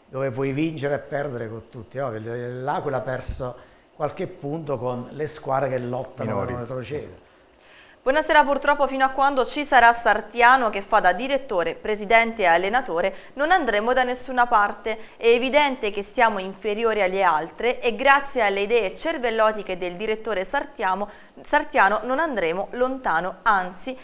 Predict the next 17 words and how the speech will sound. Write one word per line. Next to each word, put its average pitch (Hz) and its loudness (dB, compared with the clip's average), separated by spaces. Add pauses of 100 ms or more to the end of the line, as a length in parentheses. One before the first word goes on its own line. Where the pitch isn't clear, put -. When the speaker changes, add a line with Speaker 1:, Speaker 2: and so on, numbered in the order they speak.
Speaker 3:
bisogna 285 -4
stare 233 0
attenti 180 -8
a 240 -4
salvarsi." 214 -4
Speaker 1:
Eh, - -20
però 147 -12
per 117 -14
dovere 131 0
di 139 -6
cronaca, 123 0
a - -12
me 120 -14
corre 123 -4
l'obbligo 120 -2
di 113 -8
essere 117 -10